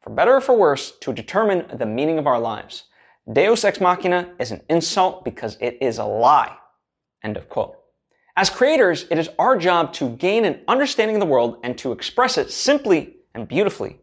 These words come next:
to our audiences. The greater the truth, the greater the chance it has of resonating to the masses globally.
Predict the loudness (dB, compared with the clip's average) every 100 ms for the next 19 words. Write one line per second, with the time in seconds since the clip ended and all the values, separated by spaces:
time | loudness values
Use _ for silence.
0 | _ _ _ _ _ -16 -12 -8 -6 -8
1 | -10 -18 -20 -20 _ _ -20 -2 2 4
2 | 4 2 0 0 0 -4 -20 _ _ _
3 | -10 0 2 2 -4 -6 -6 -8 -8 -6
4 | -4 -6 -2 -2 0 -2 -4 -4 -8 _
5 | -14 -8 -6 -4 -2 -2 -2 -4 0 0
6 | 0 -2 -12